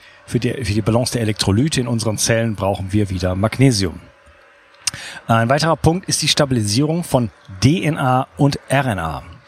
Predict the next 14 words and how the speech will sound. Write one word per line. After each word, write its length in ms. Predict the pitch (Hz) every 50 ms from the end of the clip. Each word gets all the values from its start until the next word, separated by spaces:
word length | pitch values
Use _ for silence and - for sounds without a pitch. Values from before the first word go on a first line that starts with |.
| - - - - - - -
Unsere 200 | 113 - 127 -
Zellen 340 | - - 156 170 190 - -
erneuern 460 | 147 131 123 123 131 143 156 151 135
sich 260 | 127 147 143 - - _ _ _ _ _ _ _ _ -
ständig. 960 | - - - - - - - 139 151 165 143 120 101 80 71 - - - - - - - - - - - - -
Und 80 | 120 117
als 120 | 110 -
Blaupause 680 | - - 120 127 147 175 180 - 160 175 180 156 156 147
dafür 360 | 143 120 - - 139 147 143
dient 480 | 117 - 123 127 147 156 - - - -
die 100 | 113 120
D 160 | 104 107 104
N 120 | 110 117 120
A. 280 | 120 117 107 92 80